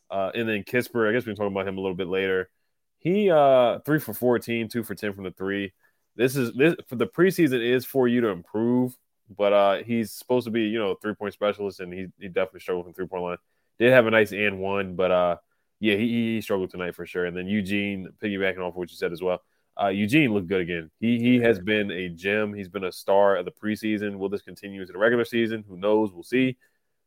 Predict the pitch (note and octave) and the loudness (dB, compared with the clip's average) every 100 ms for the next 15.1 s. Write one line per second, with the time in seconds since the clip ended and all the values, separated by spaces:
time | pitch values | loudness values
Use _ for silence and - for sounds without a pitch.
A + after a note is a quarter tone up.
0 | _ G2 G2 G2 F#2+ G#2 F3 G#3 C#4+ C4+ | _ 2 6 6 6 4 2 2 0 2
1 | B3+ C4 A3+ A3 G#3+ G3+ D#3+ F3+ F3 F3+ | 2 4 4 2 0 -2 -4 0 2 2
2 | F3 D3+ C3+ E3+ E3+ E3 D#3+ D#3 E3 D#3 | 2 0 2 4 4 6 2 2 2 2
3 | A2+ - D3+ D3 A#2+ - C#3 B2+ G2 A#2 | 2 0 4 4 4 2 0 0 -4 -4
4 | C3 G#2 F#2+ A2+ C3+ C#3 C3 B2+ F#2 G#2 | -2 0 2 0 0 -2 -2 -2 -2 -4
5 | G2 G#2 C3+ A#2+ A#2 G#2+ G2+ _ _ _ | -2 0 0 2 2 2 -2 _ _ _
6 | _ _ B2 D#3 D3+ A2+ A2 A2+ A#2 A2 | _ _ -2 0 0 -2 -6 -6 -6 0
7 | A#2 A2+ G2 E2 F2+ G2+ D#2+ - E2+ G2 | 2 2 -2 -8 -4 -4 -6 -10 -8 -6
8 | G#2 A#2 G2+ G#2+ G#2+ G2+ G#2 G2+ A#2+ C3 | -2 -2 -2 0 2 0 -2 -4 -4 -2
9 | C3 A#2+ F#2 F2+ G2+ G#2 - G2 G2+ F#2 | 0 0 0 -2 0 0 -4 -6 -6 -6
10 | - G2 G2 F2+ F2+ G2 F#2 F2 E2+ E2+ | -8 -4 -2 -2 -8 -10 -12 -12 -10 -10
11 | D#2 D#2+ D#2 - F2+ G2+ G2 F#2 G2 F2+ | -10 -14 -12 -2 0 2 2 0 0 4
12 | A2 A2+ A2+ G2+ G2+ G2 F#2+ G#2+ F#2+ F2 | 6 8 6 2 0 0 -2 0 0 -2
13 | F#2 F#2+ F2+ - F#2+ F#2 F#2 F#2 F2+ F2 | -4 -4 -6 -6 -6 -6 -8 -8 -8 -8
14 | E2+ F2+ F#2 E2 E2+ F2 F2 E2 - D#2+ | -8 -2 0 0 -6 -6 -8 -12 -18 -20